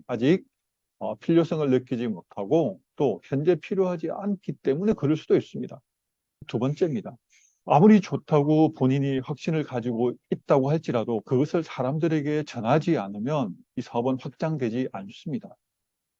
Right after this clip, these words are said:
우리 네트워크 마케팅 사업은 계속해서 사람들에게 전하게 되고, 또 전달받은 사람이 또 자발적으로 회원을 가입하게 되고, 또 그분이 다른 사람들에게 소개해서 점차적으로 네트워크가 확장이 되는 사업인데,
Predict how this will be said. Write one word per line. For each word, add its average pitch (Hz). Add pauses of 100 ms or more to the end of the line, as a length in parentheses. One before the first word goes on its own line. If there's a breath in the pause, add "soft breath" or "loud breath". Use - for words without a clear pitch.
(540)
우리 170
네트워크 151
마케팅 131
사업은 120 (380 loud breath)
계속해서 123
사람들에게 123
전하게 107
되고, 107
또 -
전달받은 131
사람이 120
또 104
자발적으로 113
회원을 117
가입하게 107
되고, 147 (320 soft breath)
또 226
그분이 180
다른 127
사람들에게 123
소개해서 120 (340 loud breath)
점차적으로 151
네트워크가 123
확장이 185
되는 120
사업인데, 101